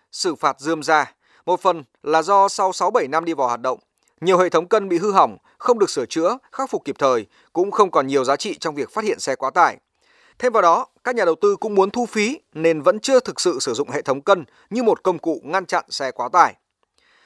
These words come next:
Do đó, nhiều ý kiến cho rằng việc xử lý xe quá tải hiện chưa hiệu quả là do vẫn chủ yếu dựa vào sức người. Trong khi đó, việc sử dụng công nghệ tự động không những giảm áp lực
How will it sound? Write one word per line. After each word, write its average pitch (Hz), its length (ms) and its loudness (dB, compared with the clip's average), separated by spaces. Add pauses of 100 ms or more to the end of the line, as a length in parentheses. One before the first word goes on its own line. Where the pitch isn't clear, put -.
(140)
Do 190 160 2
đó, 180 160 6
nhiều 202 180 2
ý 165 80 2
kiến 160 240 -4
cho 190 140 -2
rằng 151 240 -2 (300)
việc 165 220 0
xử 147 160 -8
lý 143 140 -8
xe 180 180 -4
quá 160 160 0
tải 165 280 0
hiện 131 280 -10
chưa 185 120 -4
hiệu 175 160 -2
quả 117 340 -2 (120)
là 139 160 -2
do 165 240 0
vẫn 190 160 -6
chủ 190 120 -8
yếu 131 220 -6
dựa 170 140 -2
vào 117 120 -10
sức 214 200 -12
người. 143 280 -2 (580)
Trong 202 160 -2
khi 196 120 -8
đó, 160 240 2
việc 214 160 -6
sử 147 120 -8
dụng 135 180 -10
công 208 200 0
nghệ 175 220 2
tự 147 120 -4
động 135 160 -4 (160)
không 175 240 -6
những 185 160 -10
giảm 190 160 0
áp 180 140 -4
lực 180 200 -4